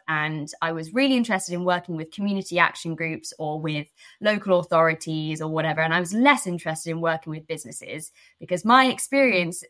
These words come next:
of businesses to date had been large corporates, greenwashing, saying that they were doing good things for the environment, but not really doing anything. And that was my conception of what business was like. And so I had this <laughs> real ingrained, I guess, I don't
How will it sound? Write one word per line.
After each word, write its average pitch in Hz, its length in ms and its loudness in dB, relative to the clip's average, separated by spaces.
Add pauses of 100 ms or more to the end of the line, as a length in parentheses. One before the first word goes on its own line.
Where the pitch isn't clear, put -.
of 175 160 -10
businesses 254 520 -2
to - 120 -12
date 175 360 0
had 180 160 -10
been 175 420 -6 (360)
large 233 360 2
corporates, 175 720 0 (280)
greenwashing, 202 800 0 (220)
saying 233 400 2
that - 100 -4
they 196 140 2
were 190 100 0
doing 185 260 0
good 175 140 -4
things 165 320 -8
for 165 80 -10
the 165 80 -6
environment, 156 600 -4
but - 200 -4
not 190 260 -2
really 160 240 -2
doing 156 340 -4
anything. - 580 -10
And 196 140 4
that 254 140 8
was 269 140 4
my 247 260 4
conception 208 580 -2
of 165 80 -8
what 160 220 -6
business 175 360 -4
was 143 140 -12
like. 107 400 -6 (420)
And 302 120 2
so 226 140 4
I 214 80 8
had 233 220 0
this 233 200 0
<laughs> - 0 -
real 320 420 4 (120)
ingrained, 226 680 -2 (140)
I - 80 -2
guess, 381 160 0 (140)
I 247 40 -8
don't 392 140 -4